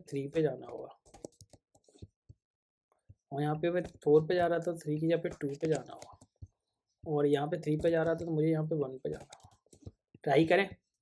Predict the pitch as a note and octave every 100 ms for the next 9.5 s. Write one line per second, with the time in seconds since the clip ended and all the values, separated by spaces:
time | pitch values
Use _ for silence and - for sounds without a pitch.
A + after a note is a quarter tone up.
0 | - _ _ - D#3+ D3 D#3 F3 F3 E3+
1 | D3 D#3 - D#3+ F3+ G3 - C#3 D3+ D#3
2 | D3 C#3+ E3 E3 D#3+ E3 F3+ F#3 - _
3 | _ _ _ _ _ _ - - _ -
4 | - _ D#3+ C#3+ D3+ D3 C3+ B2+ _ _
5 | _ _ - D#3 F3+ F3+ E3 F3+ E3 D#3+
6 | - - _ _ _ _ D#3 D#3 F#3+ F3
7 | D3 E3 C#3+ B2+ - D#3+ - D#3 B2+ A2
8 | A#2+ A#2 F#3 E3 D#3 D#3+ D#3 D#3 D#3+ E3
9 | E3 E3+ E3+ F3+